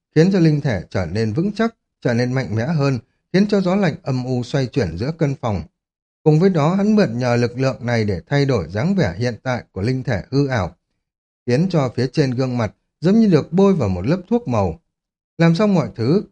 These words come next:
Glenn cầm một hộp diêm bình thường tùy tiện mua được trên đường, cắt ra một cánh cửa trong suốt trên bức tường linh tính, sau đó thông qua nó mà ra ngoài. Hành động.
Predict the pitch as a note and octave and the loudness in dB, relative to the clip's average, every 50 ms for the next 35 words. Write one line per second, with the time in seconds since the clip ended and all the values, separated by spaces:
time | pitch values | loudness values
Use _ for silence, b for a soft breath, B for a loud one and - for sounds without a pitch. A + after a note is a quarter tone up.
0 | _ _ C#3+ C3+ C3 B2+ B2+ - - B2+ A#2+ A#2 A2+ G#2+ G2+ B2 A2+ - C3+ D#3+ | _ _ 0 0 0 -2 -4 -4 -2 0 0 0 0 -2 -2 -4 -6 -4 -2 -2
1 | F#3 F#3+ E3+ C#3+ C3+ G#2+ F#2+ F#2+ - A#2 G#2+ G2 F2+ E2 _ - B2+ A#2+ - - | 0 0 0 0 0 -2 -2 -2 -2 -2 -2 -2 -4 -6 _ -2 -2 -2 0 -2
2 | C3 B2 - - C#3 C3+ B2+ A#2 A2+ F#2 _ - - C#3+ C3+ B2+ B2+ A#2+ G2+ E2+ | -4 -4 -4 -4 -2 -2 0 0 -2 -4 _ -4 -2 -2 -2 0 0 0 0 -2
3 | D#2+ _ _ _ _ _ _ _ _ _ _ _ G#3+ A3+ G#3+ _ _ D3 C#3+ C#3 | -4 _ _ _ _ _ _ _ _ _ _ _ -4 -4 -4 _ _ -2 0 0
4 | C3+ C3 A2+ _ _ _ _ _ _ _ _ _ _ _ _ C#3 C#3 C#3 - - | 0 -2 -4 _ _ _ _ _ _ _ _ _ _ _ _ 0 0 0 2 2
5 | D3+ F#3 G#3+ - F#3+ A#2+ F#2 E2 - - C3+ A#2+ A#2 - - G#3 A#3 A#3 _ _ | 2 2 2 2 2 0 0 0 -4 -4 -4 -4 -4 0 2 2 2 2 _ _
6 | - D3+ C3+ C3 D#3+ G#3+ G#3+ _ - B2 F#2 D#2+ D#2+ G#2 A#2+ B2+ A#2 - A2 A#2 | -4 -2 0 0 0 -2 -4 _ -2 -2 -2 0 -2 -4 -4 -4 -2 -2 0 0
7 | F3 B3+ - _ _ _ - D3 C3+ B2+ C3+ D#3 - - D3+ C#3 B2+ - C3 B2 | 2 0 -2 _ _ _ -2 -2 0 0 0 -2 0 0 -2 -2 0 -2 -2 -2
8 | A#2+ A2+ G#2 A#2 E3+ G#3+ G3 A#2+ E2+ - A#2+ C3+ C3+ C3 B2 A2+ F#2+ E2 D#2+ - | 0 0 -2 0 0 0 0 0 -2 -4 -4 -4 -4 -2 -2 -2 -2 -2 -4 -10
9 | _ _ _ _ _ _ _ _ _ _ _ - A#2 G#2 F#2 A2+ A2+ A#2 | _ _ _ _ _ _ _ _ _ _ _ -4 -2 0 0 0 -2 -2